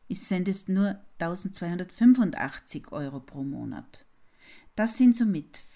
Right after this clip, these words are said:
vierzig Komma fünfundfünfzig Prozent oder unfassbare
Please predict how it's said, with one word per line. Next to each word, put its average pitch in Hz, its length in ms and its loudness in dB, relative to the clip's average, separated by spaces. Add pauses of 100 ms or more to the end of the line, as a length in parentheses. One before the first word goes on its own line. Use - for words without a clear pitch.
vierzig 269 520 -2
Komma 170 200 -8
fünfundfünfzig 196 840 -4
Prozent 202 500 -4
oder 170 320 -8
unfassbare 170 1200 0